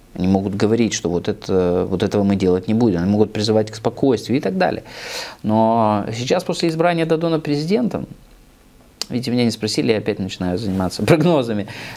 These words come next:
э, правый фланг. И не стоит думать, что, э, западные актеры просто так эту тему закрыли.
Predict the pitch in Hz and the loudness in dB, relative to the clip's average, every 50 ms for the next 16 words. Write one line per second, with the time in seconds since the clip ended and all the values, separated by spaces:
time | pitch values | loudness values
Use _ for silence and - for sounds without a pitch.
0 | - - - 117 113 113 113 110 107 101 95 - - - 110 123 135 147 156 160 | -10 -4 0 2 4 4 4 4 2 2 0 -2 -2 0 4 4 4 4 2 0
1 | 147 - 127 - 120 107 101 104 120 151 165 - - - - - - - - - | 0 0 2 2 2 2 2 0 -2 -4 -6 -10 -18 -20 -20 -20 -20 -20 -20 -20
2 | - - - - - - - - - - - - - - - 98 101 101 101 101 | -20 -18 -18 -16 -16 -18 -20 -20 -20 -20 -20 -20 -18 -8 -2 0 2 4 4 4
3 | 98 98 98 98 101 101 - - 160 151 113 110 117 131 143 135 110 - - - | 4 2 2 0 0 -2 0 0 0 0 0 0 -2 -2 -2 -2 -4 -4 -6 -6
4 | - 113 110 113 110 104 101 - - - - - - - - - - - - - | -4 -2 0 0 0 0 -2 -2 -2 -4 -4 -6 -10 -16 -20 -20 -20 -20 -20 -18
5 | - - - 92 87 80 87 87 - - 50 50 50 - - - - - - - | -10 -4 0 2 2 2 2 2 0 0 -2 -6 -6 -8 -10 -14 -16 -12 -8 -6
6 | - 95 95 107 117 113 - 98 101 101 92 87 - - - - 131 151 151 135 | -2 2 2 2 2 2 0 0 0 0 0 -2 -2 -2 0 2 2 2 2 0
7 | - - - 104 - - - - - 110 107 104 - - 92 - - 98 98 92 | -2 -2 -4 -4 -2 -4 -6 0 0 0 0 0 -2 -6 -6 -4 -4 -6 -4 -2
8 | - 98 98 92 92 92 92 101 110 101 - - 95 80 - - - | 0 0 0 2 0 -2 -2 -2 -4 -4 -2 0 0 0 -2 -4 -10